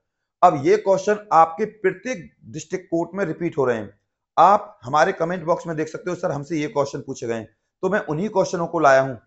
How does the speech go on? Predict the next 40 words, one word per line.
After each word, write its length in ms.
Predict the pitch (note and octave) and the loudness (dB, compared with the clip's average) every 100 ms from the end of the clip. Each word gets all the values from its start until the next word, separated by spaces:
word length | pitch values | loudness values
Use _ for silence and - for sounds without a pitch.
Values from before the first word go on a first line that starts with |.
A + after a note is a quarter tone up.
| _ _ F#3+ | _ _ 4
अब 140 | G3+ | 4
यही 300 | E3 F#3 A#3 | 6 4 4
क्वेश्चन 380 | - F#3 - G3+ - | 4 2 4 0 6
आपके 520 | D3+ D3+ - D#3+ - _ _ _ - | 6 6 0 -2 -4 _ _ _ -6
स्टेनो 360 | - D3 D#3 | 0 2 2
के 160 | D3+ F3 E3 - C#3+ | 0 -2 -2 -4 -2
एग्जाम 320 | C#3+ D3 E3 | 2 4 4
में, 200 | F3 F#3 - _ _ - | 0 -8 -14 _ _ -4
क्लर्क 260 | D#3 F3+ F3+ | 0 0 2
के 60 | |
एग्जाम 340 | F3+ D3 E3+ F3 | 0 4 4 4
में 120 | F#3+ | 0
और 260 | - F#3+ - | 0 0 0
एचएससी 360 | D#3+ E3 D#3+ E3+ | -4 -4 -6 -2
के 100 | F#3 | -2
एग्जाम 300 | C3+ D3+ D3+ | 2 0 0
में 140 | D3 | -4
भी 100 | F3+ | -6
पूछे 300 | D#3 D3 C3+ | -8 -8 -6
गए 100 | A2+ | -6
हैं। 220 | G#2+ - _ _ _ G3 | -8 -14 _ _ _ 0
तो 100 | F#3+ | 0
ये 260 | C3+ G3+ | 4 4
क्वेश्चन 420 | A3 G3 G#3 F#3+ | 4 0 0 -2
बहुत 200 | C#3 C3 | -4 -4
ज्यादा 200 | D3+ E3+ | 0 2
इंपॉर्टेंट 500 | F3+ F3 F3 - E3+ | 2 0 -4 -4 -4
है। 160 | G3+ - | -6 -6
इन 120 | G3 G3 | -12 -6
क्वेश्चनों 360 | F3+ F3+ F3+ | -4 -4 -4
को 80 | F#3+ | -6
कम 180 | F3+ E3+ | -6 -12
से 140 | - | -8
कम 140 | F#3 F3 | -6 -4
आप 120 | - | -4
दो 280 | B2+ C#3 D#3 | -2 0 4
बार 260 | E3+ A#2 | 4 4
देखें 240 | A#2 A#2+ C3 | -2 -8 -10
अच्छे 300 | A#2 - C3+ | -8 -6 -4
से 280 | A#2+ F#2+ | -6 -10